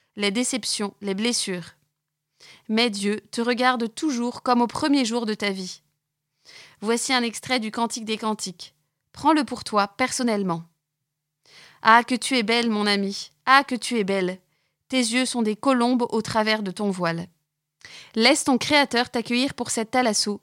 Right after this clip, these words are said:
et te dire ce qu'il voit en toi. Laisse résonner en toi ses paroles. Profite de ce premier soin qui te redonne peps et confiance, sourire et force.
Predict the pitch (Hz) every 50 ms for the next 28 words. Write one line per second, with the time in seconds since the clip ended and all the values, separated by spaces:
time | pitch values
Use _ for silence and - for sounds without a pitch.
0 | _ _ _ _ _ _ _ - 247 226 - 254 226 247 320 302 - - 254 -
1 | 247 233 214 214 240 262 262 247 - - 208 196 185 - - - 180 165 165 -
2 | _ _ _ _ _ _ _ _ _ _ - - - - - 202 202 220 254 294
3 | - - - 277 262 233 247 247 262 269 - - 240 226 - - 247 247 240 -
4 | 233 220 - 233 226 208 196 190 185 180 180 180 _ _ _ _ _ _ _ _
5 | _ _ _ _ _ _ - 285 277 - 359 311 233 233 254 - - 254 214 -
6 | - 330 294 302 277 - - - 240 233 240 - - - - 240 240 233 214 220
7 | 214 220 220 214 - 262 262 254 - - - - - 233 214 - - 262 240 -
8 | - 214 190 196 196 - - - - 254 240 240 247 254 247 - - _ - 214
9 | 190 - - 214 196 190 - - - - - -